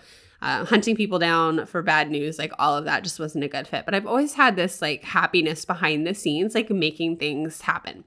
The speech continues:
you know, producing those tangible results, thinking strategically,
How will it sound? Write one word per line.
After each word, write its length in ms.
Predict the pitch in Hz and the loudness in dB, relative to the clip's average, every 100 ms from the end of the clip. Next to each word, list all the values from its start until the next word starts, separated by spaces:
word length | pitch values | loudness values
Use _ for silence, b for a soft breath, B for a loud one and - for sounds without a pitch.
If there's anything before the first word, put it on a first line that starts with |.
| _ _ | _ _
you 100 | 160 | -4
know, 100 | 151 | -4
producing 540 | 120 - 180 180 196 185 | -4 -2 2 2 2 2
those 140 | 165 | 0
tangible 440 | - 156 160 160 | -2 -4 -4 -6
results, 640 | 151 185 277 277 269 - - - B B B B - | -6 0 6 6 6 2 -10 -12 B B B B 2
thinking 340 | 208 175 170 | 2 2 -2
strategically, 1080 | - 185 - 214 214 208 - 196 190 180 185 | -2 -6 -4 -2 0 -2 0 2 4 4 2